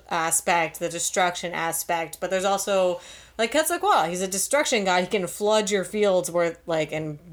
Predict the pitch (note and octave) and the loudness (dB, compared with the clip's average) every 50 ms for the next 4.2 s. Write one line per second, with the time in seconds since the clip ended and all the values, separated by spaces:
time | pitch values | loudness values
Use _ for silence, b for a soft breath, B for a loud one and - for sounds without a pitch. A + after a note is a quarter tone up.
0 | D3+ C#3+ - _ - G3 F#3+ G3 G3+ G3 G3 F3+ E3 D#3 D#3 D#3 D#3+ D#3 D3 D3 | -16 -16 -12 _ 0 2 4 4 6 4 4 2 0 0 -2 -2 -2 -4 -4 -6
1 | D3 D#3 E3 F3+ F3 E3 D#3+ E3 E3 B B B B B B - F4+ F4+ D4 A#3 | -6 -2 0 2 2 2 0 -2 -6 B B B B B B 2 4 4 4 2
2 | G#3+ A3+ - B3 A#3+ A#3+ A#3+ A#3 - A#3+ G#3 G#3 G#3 G#3+ G3+ F#3+ F3 G3 B3+ C4+ | 0 0 0 0 2 2 2 2 2 0 0 2 0 0 0 0 0 2 2 2
3 | A#3+ G#3 G3+ G3 - - F#3+ E3 F#3 F3+ F3 F3 F3+ F3+ F3+ E3+ E3+ E3+ E3 E3 | 2 2 0 -2 -2 -4 -4 -2 0 -2 0 0 0 2 2 2 2 2 2 2
4 | E3 D#3+ - - | 0 -2 -6 -18